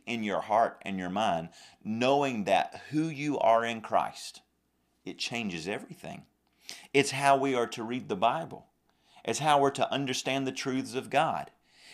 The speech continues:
In fact, you can go through ministers of minis-, I, I know many ministers that have,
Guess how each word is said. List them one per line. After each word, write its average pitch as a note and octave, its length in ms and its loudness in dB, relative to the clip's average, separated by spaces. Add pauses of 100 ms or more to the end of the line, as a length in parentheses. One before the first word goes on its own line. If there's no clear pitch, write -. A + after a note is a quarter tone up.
(260)
In A#2+ 180 0
fact, C3+ 520 2 (140)
you A2+ 220 -2
can A#2+ 180 -4
go A2+ 200 6
through A2 420 -2
ministers F#2 480 -4
of E2 80 -4
minis-, F#2+ 340 -4 (160)
I, E2 280 2
I - 20 4
know F#2+ 160 0
many G2 220 -2
ministers F#2 420 -4
that F2 160 2
have, D#2+ 140 -2